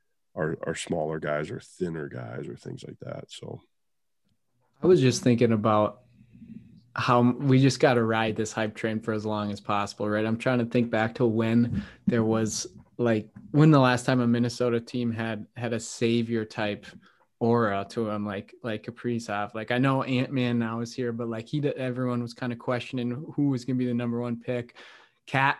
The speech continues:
Speaker 2: could be an argument, but, like, it just, after that first game, it just is so, he looked so great on the ice, and it's just so nice to finally have him here. There was so much hype building up to,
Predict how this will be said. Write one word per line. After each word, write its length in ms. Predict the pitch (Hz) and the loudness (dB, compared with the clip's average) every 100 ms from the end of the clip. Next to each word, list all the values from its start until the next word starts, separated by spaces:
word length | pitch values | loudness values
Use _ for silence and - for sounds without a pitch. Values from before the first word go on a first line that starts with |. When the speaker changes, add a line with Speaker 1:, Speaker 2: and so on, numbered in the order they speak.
| 190 | 0
Speaker 2:
could 160 | 147 135 | 0 2
be 100 | 135 | 2
an 80 | |
argument, 560 | 135 127 127 127 127 - | 2 2 2 2 0 -2
but, 180 | 131 127 | -2 0
like, 280 | 127 120 117 | 0 -2 -4
it 160 | 139 | -4
just, 280 | - 139 - - | 0 0 0 -2
after 280 | 139 139 151 | 0 2 2
that 160 | 131 | 0
first 300 | - 147 135 | 0 -4 -2
game, 260 | 139 127 120 | 0 0 0
it 100 | 113 | -2
just 260 | 135 123 127 | -4 -4 -4
is 180 | 117 | -8
so, 380 | - - - 139 | -10 -10 -2 -2
he 200 | 135 143 | 2 0
looked 400 | 131 139 135 127 | 0 0 0 -2
so 240 | - 123 120 | -4 -2 0
great 300 | 117 117 117 | 2 0 0
on 120 | 110 | -4
the 140 | 104 | -6
ice, 280 | 107 104 104 | -6 -6 -6
and 100 | 110 | -8
it's 120 | 113 | -6
just 200 | 131 120 | -8 -6
so 120 | 120 | -4
nice 280 | 113 113 107 | -4 -4 -6
to 80 | 117 | -10
finally 360 | - 120 117 110 | -4 -2 -2 -2
have 220 | 117 117 | -2 -4
him 100 | 110 | -4
here. 260 | 113 113 | -4 -4
There 120 | 110 110 | -4 -8
was 140 | - | -6
so 160 | 120 113 | -6 -2
much 240 | 113 113 | -4 -4
hype 240 | 117 110 117 | -6 -6 -6
building 380 | 117 110 113 110 | -6 -4 -4 -4
up 180 | 110 - | -8 -6
to, 240 | 117 | -6